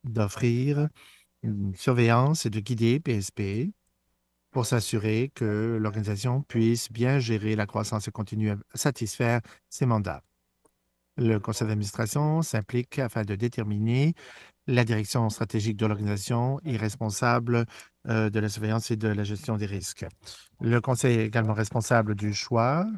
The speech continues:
de l'évaluation des performances et de la compensation du président et P D G qui se rapportent au, euh, conseil d'administration.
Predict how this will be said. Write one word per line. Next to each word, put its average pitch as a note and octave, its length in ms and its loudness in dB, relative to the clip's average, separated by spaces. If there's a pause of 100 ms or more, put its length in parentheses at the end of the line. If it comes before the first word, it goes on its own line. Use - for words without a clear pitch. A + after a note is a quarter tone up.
(420)
de G#2 220 0 (160)
l'évaluation G#2+ 460 -2
des G#2 80 -10
performances B2+ 420 -4
et - 20 -4
de A#2 40 2
la A2 100 0
compensation A2 580 -2
du A2 120 -4
président A#2+ 680 0
et A2+ 180 -6
P A#2 140 -6
D G#2 160 -6
G A2+ 160 -4
qui A2+ 140 -6
se - 100 -8
rapportent A2+ 480 -2
au, B2+ 240 4 (420)
euh, A2 320 2 (380)
conseil C3 260 2
d'administration. G#2+ 560 0